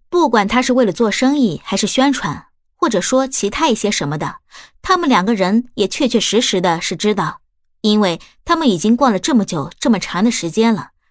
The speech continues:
周围特别大的一个范围里，几乎每条街、每一家店他们都已经看过。确实是没有像老头子这么一家有这么多不错婚纱的店，甚至其他的街道上，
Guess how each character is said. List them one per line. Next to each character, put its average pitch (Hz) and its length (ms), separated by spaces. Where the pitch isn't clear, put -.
周 339 160
围 262 140
特 277 200
别 202 120
大 233 160
的 180 80
一 185 100
个 220 80
范 220 260
围 160 140
里， 156 240
几 220 160
乎 233 160
每 175 180
条 190 240
街、 254 280
每 226 220
一 269 40
家 311 200
店 240 300
他 - 120
们 185 120
都 190 100
已 165 60
经 151 120
看 170 280
过。 139 240
确 233 260
实 202 200
是 240 120
没 190 200
有 165 200
像 277 200
老 175 200
头 240 160
子 269 100
这 233 140
么 208 60
一 175 120
家 196 300
有 240 120
这 262 140
么 233 100
多 262 160
不 214 200
错 - 180
婚 180 240
纱 202 100
的 160 80
店， 151 280
甚 339 280
至 262 120
其 233 200
他 294 100
的 254 80
街 285 180
道 285 180
上， 165 340